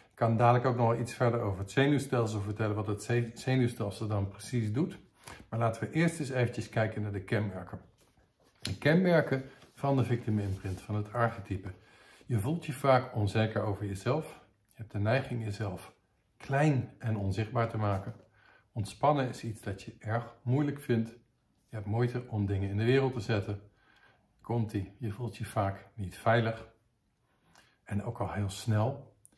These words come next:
Eh, je maakt je gemakkelijk zorgen om van alles.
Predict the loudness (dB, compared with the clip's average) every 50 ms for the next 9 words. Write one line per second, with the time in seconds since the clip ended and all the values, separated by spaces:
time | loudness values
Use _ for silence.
0 | _ _ _ _ _ _ _ _ _ -6 -4 0 0 2 2 2 4 4 4 2
1 | 2 0 -2 -2 0 0 2 2 2 2 2 0 -2 -2 -6 -4 0 4 4 6
2 | 4 4 2 0 -2 -2 -2 -2 -2 -2 -2 -4 -4 -6 -8 -10 -16 -20